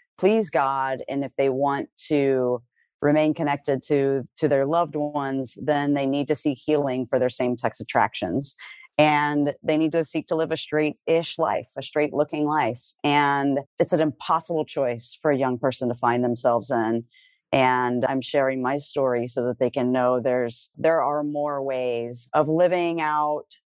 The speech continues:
uh, the complexity of what it looks like to have a faith in sexuality that initially might seem to be in conflict. And there are ways in which they can bring them both into the light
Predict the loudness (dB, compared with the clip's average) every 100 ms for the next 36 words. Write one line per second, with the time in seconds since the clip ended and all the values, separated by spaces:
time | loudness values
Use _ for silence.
0 | -4 0 0 0 -2 -4 -4 -4 0 0
1 | 0 -2 0 2 2 2 2 0 0 0
2 | -4 0 0 0 -4 0 2 2 -2 -6
3 | 0 0 0 -2 -2 -2 0 2 2 2
4 | 0 -2 -2 0 -2 0 0 0 -2 -4
5 | -4 -2 0 0 -2 -2 -2 -2 0 0
6 | 2 2 0 -2 -8 -2 0 2 2 0
7 | -2 -2 -6 -8 -2 -2 0 -2 0 -2
8 | 0 2 2 0 0 0 -2 -2 -4 -6
9 | -2 -2 0 2 0 -2